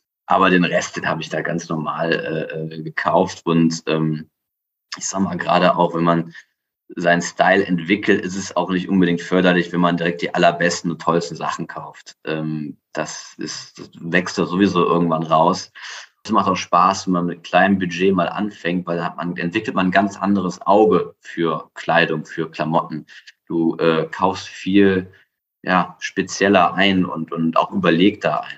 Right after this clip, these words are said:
ne? Also wenn, wenn Geld keine Rolle spielt, dann kaufst du einfach los und gucken, was passt. Nee, und so guckst du ganz genau, äh, was funktioniert und was nicht. Und das mag ich aber auch noch heute. Äh, also ich gehe super gerne zum Beispiel in Secondhand-Vintage-Läden einkaufen.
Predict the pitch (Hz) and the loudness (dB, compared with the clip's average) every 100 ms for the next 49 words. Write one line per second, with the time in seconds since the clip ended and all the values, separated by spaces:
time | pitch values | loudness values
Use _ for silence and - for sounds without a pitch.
0 | _ 87 85 - 80 78 80 80 80 80 | _ -8 -6 -8 -10 -6 -4 -4 -4 -2
1 | 85 - 85 78 82 90 - 92 87 80 | -4 -2 -4 0 0 0 2 2 2 -2
2 | - 90 - - 85 - 78 90 101 - | 0 -2 0 -2 -2 -4 -2 4 4 4
3 | 85 - - - - - 95 95 - 87 | -4 -12 -12 -12 -14 -2 -2 -2 -4 -4
4 | 80 80 92 - - 95 90 90 92 85 | -4 -2 -4 -4 -6 0 2 2 2 2
5 | 87 87 - - - - - _ _ - | 2 0 -6 -16 -14 -16 -18 _ _ 0
6 | 90 87 85 85 87 - 98 92 - 85 | 4 4 4 4 0 0 -2 -4 -2 0
7 | 92 - 80 - 87 87 - _ - - | 0 0 -6 -2 -2 -2 -8 _ -20 -20
8 | _ _ _ _ _ _ _ _ 123 120 | _ _ _ _ _ _ _ _ 4 6
9 | 110 131 143 127 110 113 - 98 - 107 | 6 6 6 4 4 2 0 -2 2 2
10 | 123 87 80 - 82 82 78 87 85 - | 2 -2 -4 -6 -2 -2 -2 -2 -4 -6
11 | _ _ - - - 90 87 85 117 113 | _ _ -12 -6 2 4 4 0 -2 0
12 | 92 90 95 101 98 - 82 82 - 92 | 0 2 4 4 0 -2 0 0 0 0
13 | 92 - 85 85 85 85 78 - - 98 | 0 0 2 4 4 2 -2 -8 -4 -4
14 | - 95 95 92 90 110 113 95 - 82 | -2 -2 2 2 2 2 2 -2 -2 -2
15 | 82 80 82 78 80 - 87 90 - 104 | -4 -2 -4 -4 -6 -2 0 0 0 0
16 | 113 113 | 2 0